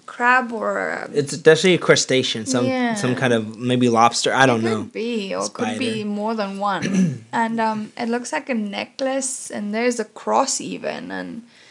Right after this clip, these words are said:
Speaker 1: um, there's just a lot of trash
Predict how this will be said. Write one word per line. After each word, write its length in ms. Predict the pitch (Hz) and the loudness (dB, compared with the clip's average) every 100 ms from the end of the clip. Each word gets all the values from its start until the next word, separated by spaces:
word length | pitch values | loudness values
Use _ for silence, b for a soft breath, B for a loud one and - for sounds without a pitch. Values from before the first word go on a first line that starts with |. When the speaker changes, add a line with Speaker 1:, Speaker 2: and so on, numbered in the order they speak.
| b b b b b b | b b b b b b
Speaker 1:
um, 600 | 208 196 196 202 226 247 _ _ _ _ _ _ _ _ - | -4 -2 -2 -4 -8 -10 _ _ _ _ _ _ _ _ -2
there's 340 | 262 277 294 - | 0 2 0 -4
just 220 | 403 - | -4 0
a 60 | |
lot 320 | 269 214 220 226 | 0 2 0 -2
of 160 | 233 _ | -4 _
trash 680 | - - - 196 - - | -12 -6 -6 -6 -6 -8